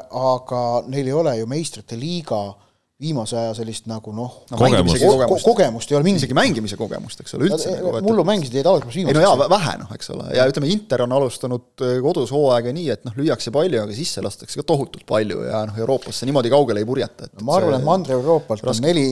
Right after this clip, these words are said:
Speaker 1: neli klubi, kellel on varianti tulla üldvõitjaks. Noh, Bayern, B S G, Real, Barca. Ka Atletico ei ole praegu see.
Speaker 2: Praeguse seisuga vaadates
Speaker 3: No Atletico on
Speaker 2: jah.
Speaker 3: raske praegu, jah.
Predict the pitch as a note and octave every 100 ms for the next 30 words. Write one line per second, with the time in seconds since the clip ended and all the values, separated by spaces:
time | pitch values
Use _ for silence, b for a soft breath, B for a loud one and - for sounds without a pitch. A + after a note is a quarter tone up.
0 | C3+ D3+ B2 C3+ A2 A2 G#2+ G#2 A#2+ B2+
1 | - - A2+ C3 G#2+ B2+ A#2+ - F#2+ -
2 | G#2+ B2+ D#3+ C3+ G#2+ B2+ A#2+ - C#3 A2+
3 | B2 A2+ G#2 G#2+ - F#2+ - - A2+ C3
4 | C3+ C3+ D#3 D3+ A#2 - A2+ A#2 B2+ A#2+
5 | A2 A2+ G#2+ G#2 A#2+ G2 - _ _ _
6 | _ - E3+ E3 A2 G#2 A2+ A#2 A#2 A#2+
7 | B2 - F#2+ G2 G2 - F2+ G2 - D#2+
8 | D#2+ D2+ D2+ E2+